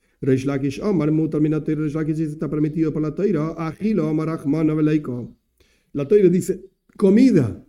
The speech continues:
Comida significa una medida específica. A menos esa co-, medida no se llama comida para la Torah.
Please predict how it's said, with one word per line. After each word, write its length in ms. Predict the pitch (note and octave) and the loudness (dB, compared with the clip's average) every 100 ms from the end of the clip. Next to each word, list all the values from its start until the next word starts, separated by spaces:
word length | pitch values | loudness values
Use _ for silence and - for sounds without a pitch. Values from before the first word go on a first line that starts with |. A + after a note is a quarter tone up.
| _ _ | _ _
Comida 320 | - G3 B3+ | 2 4 4
significa 320 | F#3+ D#3+ F3+ | 4 2 4
una 120 | G3 G3 | 4 6
medida 320 | G3+ G#3+ G#3+ | 6 6 4
específica. 520 | G#3+ G3+ A#3 G3+ D#3 | 2 0 -2 -2 -2
A 40 | |
menos 180 | D3 G#3 | 0 2
esa 200 | G3+ F3+ | 2 0
co-, 100 | F3+ | -4
medida 420 | E3+ F3 F3 F#3 | -2 0 2 0
no 180 | F#3 G#3 | 0 0
se 80 | F#3+ | 0
llama 300 | F3 A3 G3 | -2 -2 -4
comida 440 | A#3 B3 B3+ B3 | -4 -2 0 -2
para 140 | F3+ F3+ | -2 -2
la 140 | E3+ | -2
Torah. 560 | - D3+ D#3 F3 G#3 | 0 0 2 0 -4